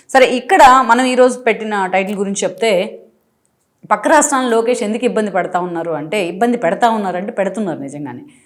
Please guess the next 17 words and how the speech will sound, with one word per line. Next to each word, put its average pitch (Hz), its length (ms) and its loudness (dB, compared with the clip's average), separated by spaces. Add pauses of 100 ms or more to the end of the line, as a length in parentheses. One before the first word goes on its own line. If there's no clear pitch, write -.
(500)
ఐటీ 254 280 6
మినిస్టర్ 294 300 0
హోదాలో 240 300 4
ఎవరైనా 240 360 2
సరే 226 380 0
రాష్ట్రానికి 202 500 2
ఏమైనా 208 120 -4
పెట్టుబడులు 202 420 -2
వస్తాయంటే 196 340 -4
ఎక్కడికన్నా 175 340 -4
వెళ్తారు, 185 640 -2
కన్విన్స్ 196 360 -4
చేస్తారు, 196 300 -2
వాళ్ళని 180 180 -4
తీసుకొచ్చే 247 400 -2
ప్రయత్నం 170 380 -2
చేస్తారు. 151 360 -8